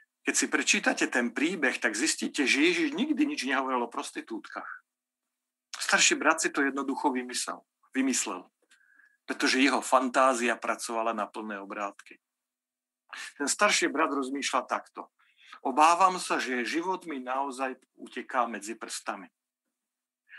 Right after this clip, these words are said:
Žiť dobrým životom znamená mať toľko sexu, koľko len chcete, či môžete, s toľkými ľuďmi, s koľkými sa dá, vypiť toľko alkoholu, koľko ste len schopní vypiť,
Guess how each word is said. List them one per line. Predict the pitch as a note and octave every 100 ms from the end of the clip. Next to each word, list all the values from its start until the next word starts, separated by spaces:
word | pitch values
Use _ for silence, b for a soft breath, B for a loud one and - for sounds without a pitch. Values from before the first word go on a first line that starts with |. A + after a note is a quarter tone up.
| B
Žiť | C3+ C#3 B2+ A#2
dobrým | F3+ D#3 A#2+ G#2
životom | B2 D3+ E3+ F3 D#3+
znamená | B2 C#3+ D3 C#3+ C3+
mať | G#2+ -
toľko | F#3 G3 F#3
sexu, | - D3+ - D3+ D3
koľko | D3 B2+ C3+ G#2+
len |
chcete, | G#2 - C#3 - C#3
či | - F2+
môžete, | G#2+ B2 D3+ - D3 B B B B
s | - -
toľkými | G3 - F#3 E3+ D#3+
ľuďmi, | D#3 C#3 C#3
s | B2
koľkými | - B2+ - B2+ A#2+
sa | - G2+
dá, | A2+ C#3+ E3 - _ _ B B B B
vypiť | C3 D#3+ C3+ -
toľko | F#3+ F3+ D#3+ C#3+
alkoholu, | D#3 - D#3+ D3+ D3+
koľko | B2+ C#3+ C3
ste | B2 - A2+
len | A2
schopní | - B2 - G2
vypiť, | G2 D3 E3 D3+ - -